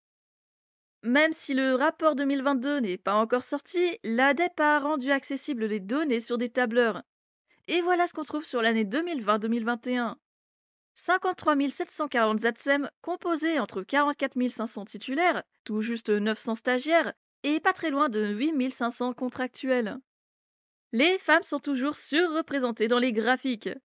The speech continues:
et la part des temps partiels reste au même niveau, à peu près. En soi, y a pas vraiment de changement, si ce n'est que les titulaires baissent un petit peu et les contractuels augmentent.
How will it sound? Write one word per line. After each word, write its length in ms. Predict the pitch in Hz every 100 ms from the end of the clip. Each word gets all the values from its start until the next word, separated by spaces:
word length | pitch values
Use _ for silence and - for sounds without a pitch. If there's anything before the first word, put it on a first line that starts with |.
| _ _ _ 233
et 140 | 226
la 160 | 220 226
part 240 | 277 311
des 120 | 277
temps 140 | 226 202
partiels 440 | 240 - 311 330
reste 280 | 302 302 294
au 200 | 302 285
même 200 | 240 247
niveau, 380 | 262 247 226 -
à 160 | - 196
peu 180 | 220 247
près. 320 | - 220 - _ _ _ _ _ _ _ _ _ _ -
En 300 | 214 240 269
soi, 460 | - 311 359 359
y 100 | 220
a 120 | 220 -
pas 140 | 190 214
vraiment 240 | 240 254
de 40 | 269
changement, 560 | 349 359 339 349 247 -
si 260 | - - 349
ce 120 | 359
n'est 240 | 349 359
que 240 | 349 285 311
les 220 | 269 285
titulaires 580 | - - 220 240 262 214
baissent 340 | 247 269 -
un 120 | 285
petit 160 | 262 214
peu 340 | 196 226 240 -
et 120 | 285
les 120 | 294
contractuels 640 | - 226 196 - 190 208 226
augmentent. 420 | 226 233 214